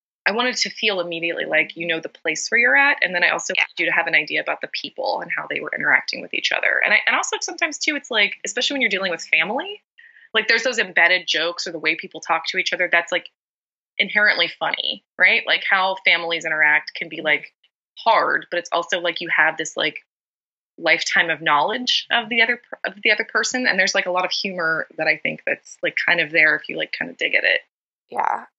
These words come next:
Speaker 2: Um, you know, I, I, I have a, a friend or another writer friend who, um, when she's reading my work, will often kind of add comments to me like, um, like, "I,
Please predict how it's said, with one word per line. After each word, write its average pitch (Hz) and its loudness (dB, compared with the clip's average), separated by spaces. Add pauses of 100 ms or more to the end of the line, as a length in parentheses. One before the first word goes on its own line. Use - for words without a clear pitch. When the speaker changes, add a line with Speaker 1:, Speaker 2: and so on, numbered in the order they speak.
(240)
Speaker 2:
Um, 185 2 (560)
you 226 0
know, 220 4
I, 208 4 (120)
I, 202 4
I - 4
have 202 2 (100)
a, 185 4 (120)
a 190 6
friend 185 0
or 185 2
another 180 0
writer 175 4
friend 170 0
who, 175 -4 (420)
um, 175 2
when 180 -2
she's 180 -2 (240)
reading 202 0
my 175 6
work, 175 0
will 185 6
often 170 4
kind 170 2
of 165 -2
add 160 4
comments 175 0
to 180 -6
me 165 -4
like, 131 0 (100)
um, 160 2 (160)
like, 208 4
"I, 185 2